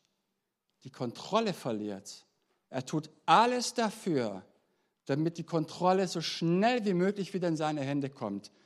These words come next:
Und wer regiert? Herodes darauf. Er lässt die Palastwache, er lässt die Liebe seines Lebens und die Schwiegermutter, also ihre Mutter, umbringen. Ich meine, du kannst ja der Schwiegermutter auch nicht mehr in die Augen schauen, wenn die Tochter umbringen lässt, oder?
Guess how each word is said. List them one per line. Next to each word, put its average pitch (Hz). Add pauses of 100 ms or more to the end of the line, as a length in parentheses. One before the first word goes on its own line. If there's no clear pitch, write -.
(240)
Und 131
wer 151
regiert? 165
Herodes 147
darauf. 156 (460)
Er 156
lässt 170
die 175
Palastwache, 185 (520)
er 147
lässt 175
die 185
Liebe 220
seines 185
Lebens 151 (320)
und 208
die 208
Schwiegermutter, 147 (140)
also 123
ihre 156
Mutter, 156
umbringen. 117 (760)
Ich 135
meine, 143 (200)
du -
kannst 156
ja 156
der 147
Schwiegermutter 156
auch 147
nicht 165
mehr 147
in 143
die 143
Augen 175
schauen, 139
wenn 143
die 139
Tochter 180
umbringen 120
lässt, 110
oder? 131